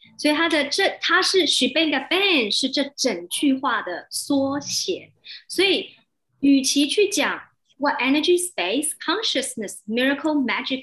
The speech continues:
mystic, power, potency, possibilities，点点点点点点点，他们把这一大段话变成 Shebang Bang，也就是以后不需要再讲什么样的意识、空间、选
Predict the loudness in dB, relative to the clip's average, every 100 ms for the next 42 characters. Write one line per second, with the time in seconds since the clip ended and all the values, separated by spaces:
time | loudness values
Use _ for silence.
0 | -8 -6 -4 -4 -6 -2 -2 -4 -14 -6
1 | -2 0 2 0 -2 -6 -6 -4 -4 -4
2 | -6 -8 -8 -6 -4 -4 0 2 2 2
3 | 2 2 2 -2 -6 -4 0 2 2 2
4 | 2 2 2 2 2 2 2 2 0 -4
5 | -8 -6 -2 0 -2 -2 -2 -2 -6 -2
6 | 0 2 0 -2 -2 -2 -6 -4 -2 -2
7 | -2 -6 -6 -16 -16 -14 -10 -10 -6 -8
8 | -8 -12 _ -20 -20 -6 -2 2 2 2
9 | -2 -2 -4 -2 0 0 0 0 0 0
10 | -2 -4 -4 -4 -4 -2 0 0 -2 -4
11 | -10 _ _ 2 4 2 0 0 0 -2
12 | -6 -4 -2 -2 -2 -2 0 0 -2 -2
13 | -2 -4 -6